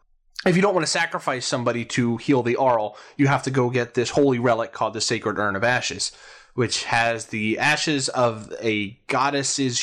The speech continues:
human form in it. I think that's what it is. Pretty sure. So you end up going to this,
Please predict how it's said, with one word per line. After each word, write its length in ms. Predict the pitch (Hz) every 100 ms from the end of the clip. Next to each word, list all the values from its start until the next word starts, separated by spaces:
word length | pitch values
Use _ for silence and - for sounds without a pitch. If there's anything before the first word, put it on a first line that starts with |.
| -
human 300 | 120 110 110
form 380 | 104 104 80 60
in 80 | 64
it. 160 | 50 - -
I 20 |
think 320 | - 139 123
that's 220 | 104 95 95
what 100 | 92
it 80 |
is. 300 | 87 - - - _ _ -
Pretty 260 | - 110
sure. 300 | - - - _ - - _ _
So 300 | - 208 180 -
you 140 | 156
end 80 | 170
up 100 | 160
going 240 | 156 156 143
to 60 |
this, 280 | 135 131